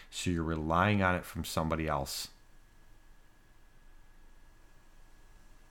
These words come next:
That's only gonna keep leading you down that same path. So if you haven't gotten to that stage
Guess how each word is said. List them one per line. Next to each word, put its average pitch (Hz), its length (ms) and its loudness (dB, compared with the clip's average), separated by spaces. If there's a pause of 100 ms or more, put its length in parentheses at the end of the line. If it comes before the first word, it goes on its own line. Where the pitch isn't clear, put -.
(1160)
That's 92 320 2
only 107 320 6
gonna 113 180 6
keep 101 300 2
leading 92 340 2
you 85 140 2
down 82 240 4
that 80 180 -4
same 80 240 -4
path. 73 300 -4 (260)
So 104 240 8
if 92 160 2
you 120 140 6
haven't 110 340 2
gotten 98 340 4
to 95 140 -2
that 87 220 0
stage 98 680 2